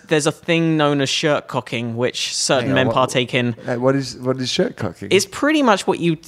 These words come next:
Speaker 1: expect if you break it
Speaker 2: Yeah,
Speaker 1: down into the two.
Speaker 2: shirt cocking. So is it like shirt fronting somebody but with your cock?
Speaker 1: No, it's, uh,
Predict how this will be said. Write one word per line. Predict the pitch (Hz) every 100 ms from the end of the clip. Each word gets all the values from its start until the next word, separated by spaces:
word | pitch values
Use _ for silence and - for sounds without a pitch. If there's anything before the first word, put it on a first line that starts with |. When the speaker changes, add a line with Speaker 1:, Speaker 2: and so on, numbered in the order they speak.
| -
Speaker 1:
expect | 160 - - 170 -
if | 147
you |
break | 143 156
it | -
Speaker 2:
Yeah, | 143
Speaker 1:
down | 143
into | 143 143
the | 143
two. | 120
Speaker 2:
shirt | 117 123 123 - - _
cocking. | - - 101 - 82 71 - - -
So | - 131
is | 127
it | 127
like | 120 120
shirt | - 139 123
fronting | - 131 127
somebody | 117 123 123 123
but | 113 107
with | 117
your | 113
cock? | - 147 147 - - - - -
Speaker 1:
No, | 240 262
it's, | 247 214 - -
uh, | 202 196